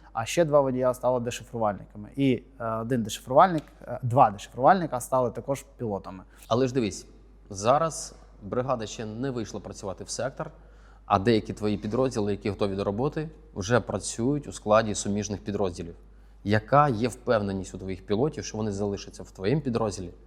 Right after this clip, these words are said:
Speaker 2: а не їх заберуть інші дружні?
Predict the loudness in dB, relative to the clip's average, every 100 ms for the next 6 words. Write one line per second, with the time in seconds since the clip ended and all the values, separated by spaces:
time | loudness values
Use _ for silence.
0 | -20 -20 -20 -10 -4 -4 -4 -10 -12 -8
1 | -8 -8 -8 -8 -8 -10 -12 -14 -12 -10
2 | -8 -10 -10 -10 -10 -12 -18